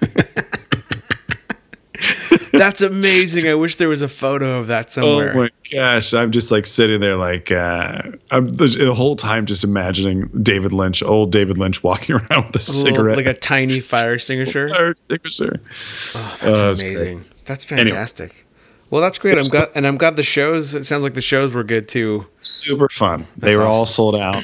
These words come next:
Speaker 2: and it was, um, just a, a very fun time.
Speaker 1: Well, awesome, Dallas. That's great, man.
Speaker 2: Yeah, yeah, man. It was good. It was good to do, uh, to do so. I haven't been, I haven't opened for somebody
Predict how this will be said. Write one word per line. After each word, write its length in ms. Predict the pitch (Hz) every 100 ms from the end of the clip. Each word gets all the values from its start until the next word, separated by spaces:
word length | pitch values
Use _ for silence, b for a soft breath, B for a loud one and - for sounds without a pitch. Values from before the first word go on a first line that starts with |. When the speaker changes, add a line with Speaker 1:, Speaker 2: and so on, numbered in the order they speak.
| -
Speaker 2:
and 140 | 90
it 60 | 90
was, 280 | 87 85 -
um, 380 | 82 80 82 82 - B B B B B B B -
just 300 | 110 101 98
a, 80 |
a 260 | 87 82 92
very 300 | 82 92 92
fun 240 | - 80 85
time. 360 | 80 65 - - -
Speaker 1:
Well, 160 | 170
awesome, 280 | 214 220 107
Dallas. 420 | 101 101 131 -
That's 160 | - 131
great, 240 | - 165
man. 280 | 87 92 127 - _ _ _ _ _
Speaker 2:
Yeah, 200 | - 240
yeah, 200 | 165 190
man. 260 | 127 101 110 -
It 80 | 117
was 100 | 131
good. 200 | 165 -
It 100 | -
was 140 | 107
good 160 | 120 113
to 120 | 107
do, 300 | 110 104 104
uh, 260 | 101 101 87
to 120 | - 104
do 160 | 113
so. 180 | 107 101
I 80 | 104
haven't 260 | 113 113
been, 140 | 107 110
I 140 | 101
haven't 180 | 123 131
opened 300 | 123 123 110
for 80 | 104
somebody 500 | - 101 95 92